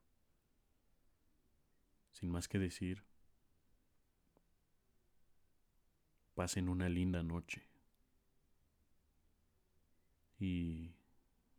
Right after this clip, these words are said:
sin más que decir, pasen una linda noche. Y espero puedan dormir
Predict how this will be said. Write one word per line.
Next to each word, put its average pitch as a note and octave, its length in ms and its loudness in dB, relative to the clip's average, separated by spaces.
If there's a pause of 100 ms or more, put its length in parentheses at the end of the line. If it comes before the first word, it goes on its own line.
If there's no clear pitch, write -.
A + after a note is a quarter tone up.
(3750)
sin - 180 0
más F2 200 2
que - 100 0
decir, F#2 400 -2
pasen G#2 300 4
una G#2 180 6
linda G2 280 4
noche. F2 460 -2 (1040)
Y F#2 140 2
espero F2 580 2
puedan F2 320 2
dormir E2+ 460 -4